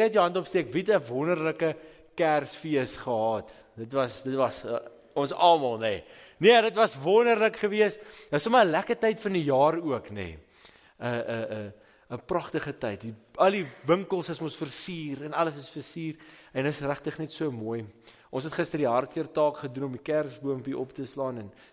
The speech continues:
die mooi liggies en goedjies af te haal en nou is dit, voel dit so kaal, nê. Ek, ek sê vir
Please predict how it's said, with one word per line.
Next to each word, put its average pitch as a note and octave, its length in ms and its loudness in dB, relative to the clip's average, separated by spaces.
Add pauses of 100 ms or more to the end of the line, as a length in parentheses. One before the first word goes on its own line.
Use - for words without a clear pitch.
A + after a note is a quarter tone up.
(120)
die B2+ 80 -6
mooi A#2+ 240 -4
liggies B2+ 360 -8
en C3 80 -12
goedjies - 360 -20
af A#2+ 160 -10
te B2+ 80 -4
haal A#2+ 180 -2
en G#2 60 -12 (300)
nou B2 100 0
is B2+ 120 -4
dit, D#3 200 -16
voel E3+ 160 0
dit - 80 -10
so F3 200 -6
kaal, C3 280 0
nê. F2+ 220 -6
Ek, - 180 -14 (160)
ek - 120 -12
sê C3+ 200 0
vir B2+ 160 -6